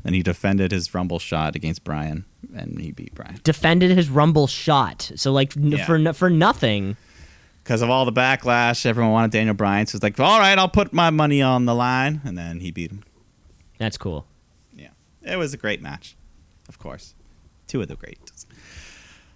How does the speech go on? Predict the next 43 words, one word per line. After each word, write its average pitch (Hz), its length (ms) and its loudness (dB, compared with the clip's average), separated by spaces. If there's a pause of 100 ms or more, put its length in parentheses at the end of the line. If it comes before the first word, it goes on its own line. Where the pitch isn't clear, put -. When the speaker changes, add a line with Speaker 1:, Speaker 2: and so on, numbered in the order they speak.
(140)
Speaker 1:
Uh, 143 480 2
but 165 240 2
all 180 180 4
right, 160 180 4
I 127 120 2
got - 220 -2
two 185 160 0
more 135 220 0
for 117 120 -8
you. 110 480 0 (340)
Two 147 180 0
finals. 92 600 -4
Who 135 160 0
did 82 140 -4
they 82 100 -4
beat? 82 380 -10 (120)
Speaker 2:
Mm-hmm. 127 200 -6 (580)
Speaker 1:
This - 220 -8
one, 95 180 -6
we're 92 100 -4
moving 104 280 -2
over 92 240 0
to 82 100 -4
N 85 100 -4
X - 180 -10
T 85 180 -12
world 69 300 -16
here. - 240 -18 (880)
So, - 280 -14 (360)
it's - 160 -8
easier 135 300 2
to 120 100 -2
know 101 200 -4
the 101 100 -6
complete 98 340 -10
history 80 340 -18
of 82 100 -20
N 76 100 -16
X 87 160 -16
T, 113 240 -8
so 117 200 -10
we'll 123 160 -6
see. - 220 -16